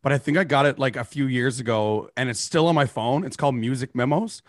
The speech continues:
And what it is, it's basically just a one-touch recording thing. So you can just, I mean, you can do voice memos, you can go in and record a song.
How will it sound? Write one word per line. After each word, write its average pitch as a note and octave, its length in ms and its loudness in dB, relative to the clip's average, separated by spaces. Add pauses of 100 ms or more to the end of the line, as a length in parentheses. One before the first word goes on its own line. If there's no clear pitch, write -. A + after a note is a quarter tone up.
(440)
And A#2 80 -2
what D#3 100 4
it C#3+ 80 2
is, D3 240 2
it's G2+ 140 -8
basically D#3+ 400 0
just B2+ 160 -4
a A#2+ 40 -4
one-touch C3+ 480 -2
recording A#2+ 480 -2
thing. F#2+ 280 -8
So G#2 180 -2
you G2 160 -2
can G#2 120 -4
just, G#2+ 420 -4
I B2+ 80 2
mean, A#2+ 160 2
you A2+ 80 0
can A2 80 -2
do A#2 120 0
voice A2 280 -2
memos, G#2 440 -2
you A2 60 -8
can A2 160 -6
go G#2+ 100 -2
in G#2+ 60 0
and G#2 80 -2
record G#2+ 240 -2
a F#2+ 60 -6
song. G#2 360 -2